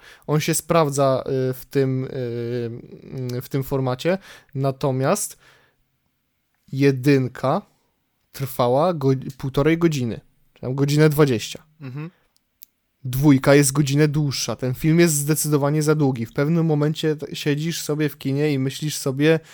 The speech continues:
Speaker 1: "Nie, ja mam dość. Dla mnie to już jest po prostu, kurwa, nudne".
Speaker 2: Czaję.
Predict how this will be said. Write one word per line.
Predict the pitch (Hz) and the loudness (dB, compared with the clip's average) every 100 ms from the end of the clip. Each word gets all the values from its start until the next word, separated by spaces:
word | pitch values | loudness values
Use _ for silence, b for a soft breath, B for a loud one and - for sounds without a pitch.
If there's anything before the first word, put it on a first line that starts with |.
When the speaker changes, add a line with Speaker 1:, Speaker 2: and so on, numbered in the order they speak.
| B B B | B B B
Speaker 1:
"Nie, | - 131 127 147 185 | -4 0 4 4 4
ja | 156 135 139 151 151 156 151 | 2 0 2 2 2 0 0
mam | 135 139 | -2 0
dość. | 127 110 - - | 0 -2 -4 -12
Dla | 123 127 | -2 0
mnie | 147 | 2
to | 143 139 | 2 -2
już | 135 | -2
jest | 147 - | -6 -8
po | - | -10
prostu, | 131 123 - 135 | -6 -6 -8 -8
kurwa, | 120 117 120 127 | -4 0 2 2
nudne". | 127 139 120 104 - _ _ _ _ - | 2 2 2 -4 -8 _ _ _ _ -16
Speaker 2:
Czaję. | 127 110 101 | -12 -10 -12